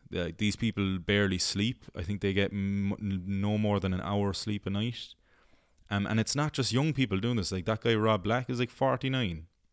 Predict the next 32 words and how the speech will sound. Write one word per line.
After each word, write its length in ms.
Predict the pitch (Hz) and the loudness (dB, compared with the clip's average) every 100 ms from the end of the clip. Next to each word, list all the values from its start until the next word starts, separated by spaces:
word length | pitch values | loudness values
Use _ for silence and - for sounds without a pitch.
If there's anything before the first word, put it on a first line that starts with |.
| _ _ _ _ _ _ | _ _ _ _ _ _
There 120 | 98 | -6
was 100 | 95 | -6
teams 380 | - 117 110 104 | -2 0 2 2
there, 240 | 104 101 | 4 4
one 240 | 95 107 110 | 2 0 0
team 240 | 113 101 | 0 -2
called 340 | 90 98 95 - | 0 0 0 0
Team 240 | 104 95 | -2 -2
Stray 380 | - - 101 95 | -2 0 2 2
Dogs. 480 | 98 90 87 85 - - | 2 2 0 -6 -10 -2
Everybody 520 | 104 98 98 95 92 | 2 2 0 0 -2
was 120 | 87 | 0
over 260 | 92 92 87 | 0 -2 -4
sixty. 500 | - 110 - 123 - _ _ _ - _ | -4 -4 -4 -6 -8 _ _ _ -20 _
Now, 240 | 98 95 87 | -4 0 2
I 480 | 90 95 92 92 87 | 2 2 2 0 0
don't 320 | 107 110 101 | 2 2 2
think 180 | 101 95 | 0 2
they 80 | 95 | 2
actually 260 | 95 98 | 2 0
made 180 | 95 95 | 2 2
it 60 | 87 | 2
past 220 | 95 - | 0 -2
the 60 | |
first 260 | - 98 - | -2 -2 -2
checkpoint, 360 | 107 - 87 - | -2 -2 -4 -4
but 100 | - | -8
the 80 | |
first 320 | - 113 110 - | -6 -4 -4 -4
checkpoint 560 | 110 - 85 76 - - _ _ _ _ - | -6 -6 -8 -8 -12 -18 _ _ _ _ -10
is, 160 | 87 | -6
like, 300 | 92 85 - | -4 -6 -10